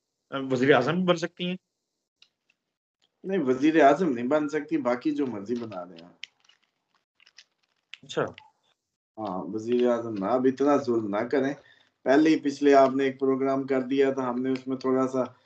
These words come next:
Speaker 2: वो क्या कहते हैं, बैलेंस कर दिया कि यार बेचारी वैसे गमों की मारी हुई है जिंदगी में। वो क्या कहते हैं,
Speaker 1: <laughs>
Speaker 2: यहाँ किसी को भी कुछ हस्बे आरजू ना मिला। तो लेकिन
Speaker 1: देखिए,
Speaker 2: ये नहीं है कि आप
Speaker 1: हमने
Speaker 2: शहजादी
Speaker 1: कई
Speaker 2: को
Speaker 1: तौर
Speaker 2: आप
Speaker 1: पे
Speaker 2: जो है फौरन ही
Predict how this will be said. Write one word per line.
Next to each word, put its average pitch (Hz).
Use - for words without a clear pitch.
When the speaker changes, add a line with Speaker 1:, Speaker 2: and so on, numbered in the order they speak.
Speaker 2:
वो 123
क्या 131
कहते 131
हैं, 123
बैलेंस 123
कर 131
दिया 127
कि 127
यार 127
बेचारी 123
वैसे 123
गमों 123
की 127
मारी 120
हुई 135
है 123
जिंदगी 120
में। 120
वो 120
क्या 131
कहते 131
हैं, 131
Speaker 1:
<laughs> -
Speaker 2:
यहाँ 123
किसी 127
को 127
भी 127
कुछ 131
हस्बे 123
आरजू 120
ना 127
मिला। 120
तो 117
लेकिन 127
Speaker 1:
देखिए, 196
Speaker 2:
ये 139
नहीं 143
है 156
कि 147
आप 139
Speaker 1:
हमने 123
Speaker 2:
शहजादी 143
Speaker 1:
कई 196
Speaker 2:
को -
Speaker 1:
तौर 214
Speaker 2:
आप 196
Speaker 1:
पे 147
Speaker 2:
जो 156
है 143
फौरन 156
ही 151